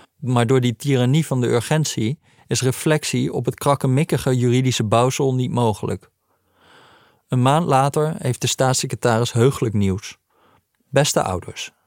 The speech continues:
spreekt ze de kijkers toe in een filmpje vanuit de kantoortuin van het ministerie.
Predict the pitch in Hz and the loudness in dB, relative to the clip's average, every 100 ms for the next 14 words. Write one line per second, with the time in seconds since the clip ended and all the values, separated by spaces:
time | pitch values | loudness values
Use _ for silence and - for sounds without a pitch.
0 | - - 113 101 - 92 - 101 95 107 | -18 -8 -4 -4 -4 -6 -2 0 0 -2
1 | - 98 87 107 92 - 107 95 98 - | -2 -2 -2 -4 -4 0 0 0 -6 -4
2 | 101 95 - 104 92 104 104 - 98 90 | -4 -2 -4 -2 -2 0 0 0 -2 -2
3 | 95 98 101 92 - 104 95 92 95 | -4 -2 -2 -2 -2 -2 0 -2 -6